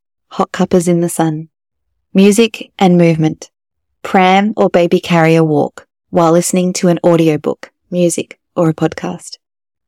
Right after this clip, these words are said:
Moving your body in any way that feels good. Connection and friendship. Going grocery shopping or to the markets with friends.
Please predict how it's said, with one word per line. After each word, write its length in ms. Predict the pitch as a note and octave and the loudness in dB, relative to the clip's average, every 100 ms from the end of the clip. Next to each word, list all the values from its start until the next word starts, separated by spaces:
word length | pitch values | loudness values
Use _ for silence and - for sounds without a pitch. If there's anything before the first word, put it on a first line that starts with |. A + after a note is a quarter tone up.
| - | -2
Moving 300 | F#3 F3 F3+ | 0 2 2
your 140 | E3+ | 2
body 400 | D#3+ E3+ F#3+ G3 - | 2 0 0 -2 -4
in 140 | F#3+ - | -4 -2
any 200 | F3 F3 | 0 2
way 220 | E3+ D#3+ | 2 2
that 160 | E3 | -2
feels 260 | - E3+ D#3+ | -2 -2 -2
good. 380 | - - - - _ _ _ _ _ _ | -4 -8 -8 -18 _ _ _ _ _ _
Connection 560 | - F#3+ F#3+ - G#3 G3+ _ - | -2 0 0 -2 -2 -2 _ -4
and 140 | G3 E3+ | -4 0
friendship. 420 | D#3+ D#3 - - _ _ _ _ | -2 -2 -4 -8 _ _ _ _
Going 240 | - F#3+ G3+ | 0 4 4
grocery 340 | F#3 F#3 - | 2 0 0
shopping 540 | F#3 F3+ - E3+ F3 E3+ - | 0 0 0 0 -2 -6 0
or 100 | F#3+ | 0
to 140 | - | 0
the 80 | F#3 | -2
markets 460 | F3 D#3+ - - | 0 0 -4 -6
with 120 | - E3 | -4 -2
friends. 540 | D#3 D#3 E3 E3 - | -2 -2 -4 -10 -18